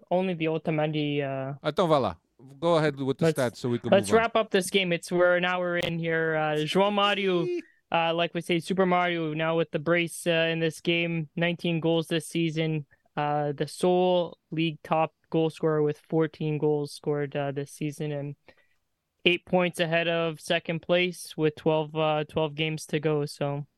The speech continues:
Speaker 1: calma, calma.
Speaker 2: Twelve finals.
Speaker 1: Let's go.
Speaker 2: Twelve finals. That's, that's what we got.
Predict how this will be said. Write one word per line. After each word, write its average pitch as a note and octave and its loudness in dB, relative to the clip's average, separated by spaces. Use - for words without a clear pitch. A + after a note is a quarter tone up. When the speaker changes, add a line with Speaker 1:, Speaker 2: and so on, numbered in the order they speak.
Speaker 1:
calma, D3 0
calma. C#3+ -2
Speaker 2:
Twelve D3 0
finals. E3 0
Speaker 1:
Let's - -16
go. D3+ -2
Speaker 2:
Twelve C3+ -2
finals. C3+ -2
That's, - -10
that's A#2 -6
what A#2 -4
we A2+ 2
got. A2 2